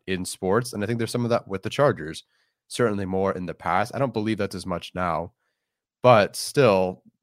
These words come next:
these decisions, this defense, everything that happened on defense, at least, I think,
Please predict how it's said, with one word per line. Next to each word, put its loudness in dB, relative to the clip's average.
these 2
decisions, 2
this -2
defense, -4
everything 0
that 0
happened 0
on -6
defense, -4
at -12
least, -12
I 6
think, -10